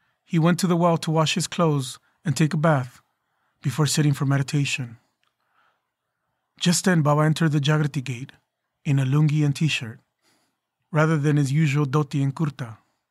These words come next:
and an umbrella in his hand. It was not yet seven thirty, well before Baba's usual time to come to the Jagrati. As Baba passed by the well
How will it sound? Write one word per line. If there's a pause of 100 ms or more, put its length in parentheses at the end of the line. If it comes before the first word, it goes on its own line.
(640)
and
an
umbrella
in
his
hand. (1300)
It
was
not
yet
seven
thirty, (920)
well
before
Baba's
usual
time
to
come
to
the
Jagrati. (1600)
As
Baba
passed
by
the
well